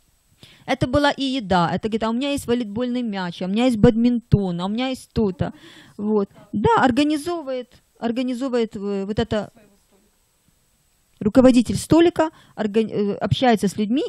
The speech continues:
и уже знает ситуацию за, с, с, да, с, э, и с едой,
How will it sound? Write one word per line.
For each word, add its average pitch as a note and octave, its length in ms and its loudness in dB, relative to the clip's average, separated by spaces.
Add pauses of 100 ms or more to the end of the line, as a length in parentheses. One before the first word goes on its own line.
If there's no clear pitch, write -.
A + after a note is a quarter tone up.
и A#3 80 -2
уже A#3 160 2
знает A#3+ 320 0
ситуацию B3+ 640 2 (260)
за, G3+ 120 0
с, G#3 260 -4
с, - 800 -12
да, F#3 360 6
с, - 380 -12
э, G3 320 0 (240)
и B3 100 2
с - 140 -6
едой, D#4+ 500 0